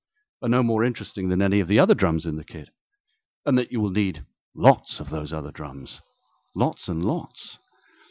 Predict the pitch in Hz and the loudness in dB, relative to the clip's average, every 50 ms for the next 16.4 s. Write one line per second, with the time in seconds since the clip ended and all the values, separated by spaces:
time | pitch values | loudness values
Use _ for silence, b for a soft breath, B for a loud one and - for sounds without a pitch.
0 | b b b - 113 117 135 156 143 131 151 143 120 117 110 104 - - 170 165 | b b b 0 2 6 6 6 8 8 8 6 6 6 4 4 6 6 6 6
1 | 165 120 - 98 90 90 104 98 107 117 120 113 101 - - - 120 - - 113 | 6 4 2 0 0 0 0 0 2 2 2 2 0 0 0 -2 -2 -2 -4 -8
2 | - - 117 107 - - 87 110 104 98 85 _ _ _ _ - 95 85 107 107 | -4 -4 -4 -4 -4 -2 0 2 2 2 0 _ _ _ _ -12 -4 0 0 2
3 | 87 139 127 101 107 107 - - - 110 101 98 95 95 98 120 127 110 92 85 | 6 6 4 6 4 2 0 0 -2 -2 0 0 0 -2 -2 0 0 0 -2 -4
4 | 85 82 - _ _ _ _ _ _ - 113 104 104 98 85 73 95 82 87 107 | -6 -10 -14 _ _ _ _ _ _ -2 0 2 2 0 -2 -4 -4 -2 0 0
5 | 107 - 98 - - 85 82 78 76 - - 98 87 80 - - 87 - - 95 | 0 -2 -4 -6 -6 -6 -6 -6 -6 -4 -4 -4 -4 -4 -6 -10 -10 -8 -6 -6
6 | 87 80 104 107 104 92 85 82 80 - B B B B B B B B B 143 | -4 -2 0 0 0 0 0 -2 -4 -6 B B B B B B B B B 4
7 | 139 156 151 - - 170 185 165 - 156 147 139 - - - 143 135 127 113 110 | 6 6 6 4 4 4 4 6 6 6 6 6 4 2 2 2 4 4 2 2
8 | 123 123 135 143 135 - - - 147 165 156 143 131 - - - 147 147 135 123 | 0 0 0 0 0 0 2 6 8 10 10 10 8 6 4 4 6 6 6 6
9 | - 101 95 92 95 101 110 110 117 117 104 107 101 - - - 165 139 135 - | 4 2 2 2 2 2 4 4 4 4 4 2 2 2 0 2 2 2 2 0
10 | - - - 113 104 - - - - 131 131 123 113 117 113 98 107 101 - - | -2 0 0 0 0 0 -2 0 4 6 6 6 6 2 2 2 0 -2 -4 -4
11 | - - 139 131 - - 113 87 87 87 - - - b b b b b b b | 0 2 2 2 2 -2 -8 -8 -8 -8 -10 -14 -18 b b b b b b b
12 | b b b - 160 170 175 156 151 - 147 131 - - 156 143 123 135 127 113 | b b b 6 6 8 8 8 6 4 4 0 4 4 4 6 6 4 2 4
13 | 139 151 151 127 113 110 104 92 123 120 110 110 110 120 127 127 110 131 117 - | 4 6 6 6 6 4 2 2 2 0 0 2 4 4 4 4 4 0 -2 -2
14 | - - 123 117 113 107 117 - - 143 143 127 - - 98 90 - - 117 104 | -2 -2 -2 0 0 -2 -4 -2 2 2 2 2 0 -2 -4 -4 -2 -2 -2 -2
15 | - - - 135 131 117 - - 117 104 - - 107 - 110 101 - 107 - - | 0 2 4 6 6 6 6 6 4 4 4 0 -6 -6 -8 -6 -6 -6 -4 -2
16 | 139 143 151 131 107 87 78 73 | 0 2 2 2 2 0 -2 -4